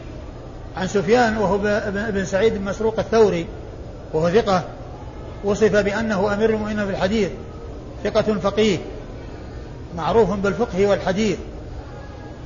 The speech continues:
ووصف بأنه أمير المؤمنين في الحديث، وهو من أعلى صيغ التعديل وأرفعها كما مر عند ذكر شعبة، وحديثه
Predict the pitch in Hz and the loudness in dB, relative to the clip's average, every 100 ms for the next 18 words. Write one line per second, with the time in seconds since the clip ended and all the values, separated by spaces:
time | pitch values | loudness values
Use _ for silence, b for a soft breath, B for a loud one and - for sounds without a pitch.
0 | - 170 190 220 226 196 196 208 220 208 | -8 2 6 6 6 4 4 2 0 0
1 | 190 208 214 214 208 214 214 208 190 170 | 2 2 2 0 0 -2 -2 -2 0 0
2 | 185 226 196 - - - - - - - | 2 2 2 -2 -10 -10 -10 -12 -12 -8
3 | - 156 196 233 208 202 202 208 185 185 | -2 0 0 2 4 4 2 0 0 0
4 | 175 220 208 202 175 214 208 180 180 196 | 2 4 4 4 4 4 4 4 2 0
5 | 196 185 175 190 220 202 180 190 185 190 | 0 -2 -2 0 2 4 2 2 2 2
6 | 196 190 208 202 165 - - - - - | -2 0 2 2 0 -2 -10 -12 -12 -12
7 | - - - - - - 175 175 185 254 | -12 -12 -12 -14 -10 -4 0 0 2 4
8 | 214 202 208 | 6 6 6